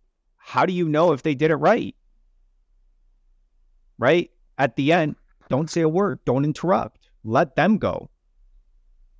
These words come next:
The right approach, if I take that approach, would be, "Okay, let's go in. Everyone work on a problem. Here's the problem. Great. At the end,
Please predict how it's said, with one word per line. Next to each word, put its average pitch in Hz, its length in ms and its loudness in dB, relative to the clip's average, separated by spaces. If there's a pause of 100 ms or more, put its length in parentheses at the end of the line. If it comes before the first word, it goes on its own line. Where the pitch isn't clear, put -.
(640)
The 139 120 2
right 156 240 4
approach, - 640 -4 (1600)
if 127 140 -2
I 113 100 4
take 110 240 -6
that 92 180 0
approach, 95 340 -2
would 98 100 -8
be, 117 120 0
"Okay, 101 320 0 (920)
let's 131 200 0
go 127 220 2
in. 113 260 -2 (1160)
Everyone 139 320 0
work 123 200 2
on 113 120 2
a 104 40 0
problem. 90 440 -4 (520)
Here's 147 360 0
the 127 100 -4
problem. 98 480 0 (400)
Great. 98 300 -2 (880)
At - 160 -4
the 127 160 2
end, 151 440 2